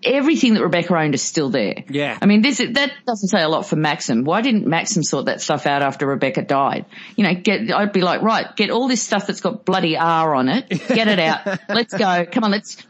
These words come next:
Speaker 1: let's clean house. Let's get all this stuff out." Um, but of course, everything's there, including all of Rebecca's writing materials, 'cause everyone used to have, like, their, uh, their initials on them.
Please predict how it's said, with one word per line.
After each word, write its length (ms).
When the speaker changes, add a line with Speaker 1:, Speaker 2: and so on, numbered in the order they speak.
Speaker 1:
let's 180
clean 340
house. 380
Let's 220
get 140
all 200
this 220
stuff 380
out." 280
Um, 440
but 120
of 60
course, 160
everything's 400
there, 160
including 440
all 120
of 120
Rebecca's 680
writing 400
materials, 560
'cause 260
everyone 400
used 160
to 60
have, 200
like, 240
their, 140
uh, 140
their 220
initials 600
on 220
them. 200